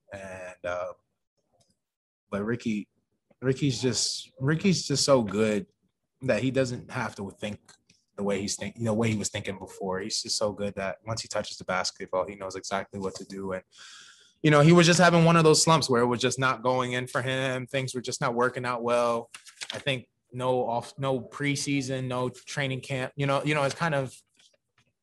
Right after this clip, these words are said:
the flow was kinda off, and he finally found it. It, he found himself in the game, and, uh, he's shooting the ball tremendously well. And, uh, as long as he keeps popping back for three, I'm gonna keep passing him the ball.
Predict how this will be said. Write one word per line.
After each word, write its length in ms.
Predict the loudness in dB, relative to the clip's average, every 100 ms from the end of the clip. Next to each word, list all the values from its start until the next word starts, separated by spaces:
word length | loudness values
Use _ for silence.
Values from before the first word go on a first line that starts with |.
| -14
the 60 | -2
flow 200 | 6 6
was 140 | 6
kinda 240 | 0 -2 0
off, 340 | 0 -2 -10 _ _ _
and 120 | -8
he 80 | -6
finally 320 | 0 0 0
found 400 | -2 -2 -2 -2
it. 100 | -6 -6
It, 160 | -6
he 160 | -6 -4
found 240 | 0 0 0
himself 300 | -2 -2 -4
in 160 | -10
the 80 | -12
game, 260 | -12 -12 -14 _
and, 380 | -10 -8 -6 -4
uh, 240 | -4 -4 -6 -10 _ _ _ -18 -12 -6
he's 80 | 0
shooting 180 | 2
the 60 | 4
ball 160 | 4 4
tremendously 480 | 2 -2 -2 -4
well. 400 | 0 0 2 0 -4
And, 160 | -8
uh, 360 | -8 -6 -6 -8 _ _ -18 -16
as 140 | -6
long 160 | 0 0
as 100 | 2
he 120 | 2
keeps 240 | 2 2
popping 320 | 2 -2 0
back 180 | -2 -2
for 120 | -4
three, 220 | -8 -4 -4
I'm 100 | -4
gonna 100 | -8
keep 180 | -12
passing 380 | -6 -6 -6 -8
him 100 | -12
the 80 | -4
ball. 300 | -2 -4 -6